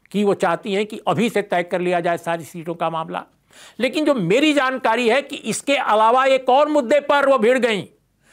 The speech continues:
और वहां पर जो अंदर डिस्कशन चल रहा था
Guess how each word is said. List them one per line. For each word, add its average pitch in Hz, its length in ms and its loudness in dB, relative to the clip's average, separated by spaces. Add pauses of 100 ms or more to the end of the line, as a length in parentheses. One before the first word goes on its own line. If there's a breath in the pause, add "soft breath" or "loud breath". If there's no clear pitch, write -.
(240 soft breath)
और 247 260 4
वहां 202 340 0
पर 254 260 0
जो 214 120 2
अंदर 226 500 0
डिस्कशन 196 480 -4
चल 214 200 0
रहा 175 220 0
था 214 340 -2